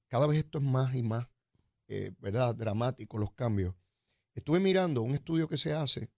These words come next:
sobre el tipo de titular que se ha venido desarrollando en los Estados Unidos, donde dice que a partir del, de, de,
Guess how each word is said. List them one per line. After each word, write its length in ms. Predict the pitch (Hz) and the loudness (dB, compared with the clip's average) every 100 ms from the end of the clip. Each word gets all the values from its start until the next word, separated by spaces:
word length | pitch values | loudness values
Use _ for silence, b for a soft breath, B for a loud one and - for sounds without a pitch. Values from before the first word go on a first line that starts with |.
| _ _ _ _ _ | _ _ _ _ _
sobre 400 | - 123 113 113 | -8 0 2 2
el 140 | 117 107 | 0 -4
tipo 300 | 143 156 170 | -6 -2 0
de 100 | 165 | 0
titular 520 | 160 139 131 151 151 | -2 -2 0 0 0
que 120 | 117 | -4
se 100 | - | -2
ha 40 | 104 | 2
venido 240 | 123 135 | 2 4
desarrollando 520 | 139 147 143 135 139 | 2 -2 -4 -4 -4
en 60 | 113 | -4
los 80 | 110 | -6
Estados 340 | 98 107 123 | -8 -12 -10
Unidos, 380 | 131 131 120 101 _ _ _ _ _ _ - | -6 -4 -4 -8 _ _ _ _ _ _ -12
donde 240 | - 110 | -2 2
dice 220 | 113 151 165 | 4 4 2
que 80 | |
a 60 | 127 | -2
partir 380 | 107 - 123 127 | -4 -6 -4 2
del, 300 | 151 127 - _ | 2 2 -4 _
de, 260 | 104 92 - _ | -8 -8 -10 _
de, 240 | 98 82 | -12 -12